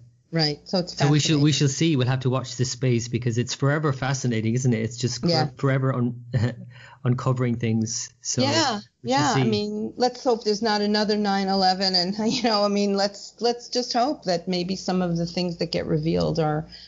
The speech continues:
Speaker 1: positive. You know, that's all we
Speaker 2: Right.
Speaker 1: can really do at this
Speaker 2: Yeah,
Speaker 1: point, I think.
Speaker 2: absolutely.
Speaker 1: Yeah.
Speaker 2: So, Ronnie, um, this has been great. I really, I really have enjoyed this. Um, you've got such insights into the eclipses, but I thought, um,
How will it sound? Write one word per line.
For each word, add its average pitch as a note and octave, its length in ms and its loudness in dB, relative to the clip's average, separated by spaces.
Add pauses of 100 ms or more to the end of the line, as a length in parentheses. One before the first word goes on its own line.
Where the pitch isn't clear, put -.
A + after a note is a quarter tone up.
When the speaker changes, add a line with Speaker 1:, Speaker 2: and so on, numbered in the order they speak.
(140)
Speaker 1:
positive. - 720 -2
You E3+ 120 2
know, E3 180 0
that's F3+ 200 -4
all F3 140 2
we F3 120 2
Speaker 2:
Right. F3 100 -8
Speaker 1:
can D#3+ 140 -10
really D3+ 320 0
do D#3 360 -2 (120)
at D#3+ 180 -2
this D3+ 100 -2
Speaker 2:
Yeah, B2 120 0
Speaker 1:
point, E3+ 180 -2 (140)
I - 80 -2
think. - 80 -6
Speaker 2:
absolutely. A2+ 600 -2
Speaker 1:
Yeah. - 80 -8 (520)
Speaker 2:
So, - 340 0
Ronnie, B2+ 420 0
um, B2 220 0
this B2 200 0
has A2 100 -6
been A2+ 180 0
great. A2+ 320 0
I A#2+ 80 -4
really, B2+ 400 0
I B2 60 -2
really B2+ 200 4
have B2 140 0
enjoyed A2+ 380 0
this. C#3+ 420 -4
Um, A#2 460 -2
you've A#2+ 140 -2
got - 280 -6
such - 380 -6
insights B2+ 580 0
into A#2 300 -2
the A2+ 100 4
eclipses, D#3+ 540 -2 (340)
but C3+ 120 2
I C3 100 0
thought, D3 320 -2
um, C3 280 -2